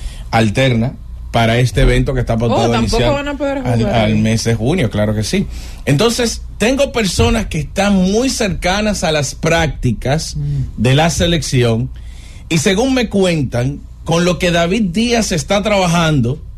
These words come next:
Speaker 1: con frecuencia, frecuencia alarmante, es con Andresito Félix, que hoy salió el rumor de que pudiera ser contratado por el equipo de Barcelona, Jan Montero, Víctor Liz,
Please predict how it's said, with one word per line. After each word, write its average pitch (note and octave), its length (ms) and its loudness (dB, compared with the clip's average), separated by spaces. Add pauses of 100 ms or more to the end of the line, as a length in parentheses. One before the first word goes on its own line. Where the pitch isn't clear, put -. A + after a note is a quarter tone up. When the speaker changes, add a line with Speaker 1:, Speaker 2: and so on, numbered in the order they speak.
(200)
Speaker 1:
con D3+ 300 2
frecuencia, D#3+ 960 0 (800)
frecuencia G3 600 2
alarmante, F3 920 0 (960)
es D#3+ 140 2
con E3+ 160 2
Andresito E3 520 0
Félix, G#3+ 540 -2 (600)
que B2+ 120 0
hoy D#3+ 140 4
salió F#3 240 0
el F3+ 60 0
rumor E3+ 360 0
de D#3 80 -2
que C3+ 80 -2
pudiera B2+ 340 0
ser D3+ 340 0 (260)
contratado C3+ 720 0
por C3 140 -2
el B2 80 0
equipo C#3+ 300 0
de C3+ 60 0
Barcelona, C3 640 2 (1400)
Jan F3 260 4
Montero, E3 640 0 (440)
Víctor F3+ 580 0
Liz, C3+ 400 -2